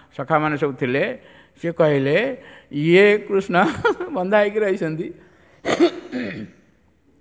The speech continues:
ଇଏ କୃଷ୍ଣ ଏ ଉଦୁଖଳ ଭିତରେ ପଶିକିରି ବାହାରି ପଡ଼ିଲେ। ବାହାରି ପଡ଼ିକିରି ଯେତେବେଳେ ଟିକେ ଟାଣି ଦେଇଛନ୍ତି, ବ-, ଭାଙ୍ଗିଗଲା।"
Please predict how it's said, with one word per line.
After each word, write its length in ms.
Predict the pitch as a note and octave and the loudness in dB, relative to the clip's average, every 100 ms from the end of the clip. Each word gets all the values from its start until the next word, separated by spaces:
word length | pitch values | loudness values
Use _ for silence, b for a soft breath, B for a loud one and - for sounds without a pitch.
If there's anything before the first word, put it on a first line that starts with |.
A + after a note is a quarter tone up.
| _ - | _ -4
ଇଏ 220 | D3 F#3+ | 0 0
କୃଷ୍ଣ 680 | F#3+ F#3+ F3+ F#3+ G3+ A3+ A#3+ B B B B | 0 -4 -4 -4 -2 0 -4 B B B B
ଏ 80 | F#3+ | 4
ଉଦୁଖଳ 480 | F#3+ F3 G#3 G#3 G#3 | 4 2 2 2 2
ଭିତରେ 200 | G3+ G#3 | 0 -2
ପଶିକିରି 560 | G3 F#3 F#3 G3 A3 | -2 -4 -4 -2 -2
ବାହାରି 260 | A3 F#3+ G3 | 2 0 2
ପଡ଼ିଲେ। 440 | G3 F#3 G3 B3+ | 0 0 4 2
ବାହାରି 240 | A#3 G3+ G3 | 4 2 2
ପଡ଼ିକିରି 400 | G3 F#3+ G3+ G#3+ | -2 -2 -2 0
ଯେତେବେଳେ 320 | G3 G3+ G3 | 0 0 -2
ଟିକେ 140 | G3 | -4
ଟାଣି 260 | G#3 F3+ F3+ | -2 0 0
ଦେଇଛନ୍ତି, 460 | G3 F#3+ F#3+ G3+ A#3 | 0 -2 -4 -6 -6
ବ-, 240 | A3 G#3+ | -6 -6
ଭାଙ୍ଗିଗଲା।" 440 | G#3 G#3+ C#4+ E4+ | -4 -4 -6 -8